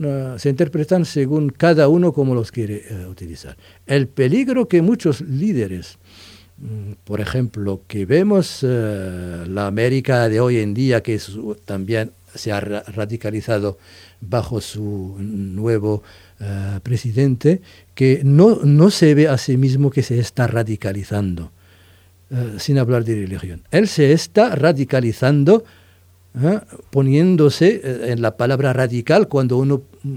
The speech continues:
coge una posición, ah, extrema, extrema, ciento ochenta grados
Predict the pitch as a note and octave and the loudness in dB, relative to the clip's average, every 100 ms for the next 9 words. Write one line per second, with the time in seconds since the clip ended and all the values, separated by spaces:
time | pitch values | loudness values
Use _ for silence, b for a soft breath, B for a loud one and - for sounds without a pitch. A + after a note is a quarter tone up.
0 | A#2 F3 F3+ E3+ E3+ E3+ C#3+ C#3+ - F#3 | -4 -2 0 2 0 0 -2 -2 2 2
1 | A3+ B B B - C3+ B2+ - - - | 2 B B B -8 -6 -6 -6 -6 -6
2 | - F#3 F3+ D2+ - _ _ _ _ _ | 0 2 4 2 -8 _ _ _ _ _
3 | b b b B2 - D#3+ D3 F3+ F#3 E3+ | b b b -16 -2 2 2 4 4 6
4 | F#3 G3 G3+ D3+ C3+ B2 G2 E2 | 4 4 4 4 2 2 0 -6